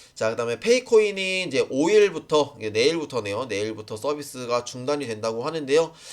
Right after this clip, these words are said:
일단 이게 뭐 영구적인 중단은 아니라고 합니다. 어, 그래서 이 페이코인이 지금 뭐 다날 쪽에서 이렇게 하고 있고,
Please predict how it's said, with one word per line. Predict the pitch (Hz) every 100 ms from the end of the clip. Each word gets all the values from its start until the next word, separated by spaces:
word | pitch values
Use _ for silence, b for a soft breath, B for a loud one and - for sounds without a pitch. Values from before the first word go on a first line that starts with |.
| B B
일단 | 139 170
이게 | 165 180
뭐 | 156 120
영구적인 | 117 147 190 240 240 233 220
중단은 | 185 147 156 170 170
아니라고 | 104 123 156 151 147 143
합니다. | 131 185 202 135 107 117
어, | - 98 92 92
그래서 | 104 101 101 98 B B -
이 | 98 95
페이코인이 | 151 151 156 143 135 123
지금 | 107 107
뭐 | 101
다날 | - - 120 147 156 147
쪽에서 | 143 135 131
이렇게 | 113 104 120
하고 | 135 165 143
있고, | 101 - 131 113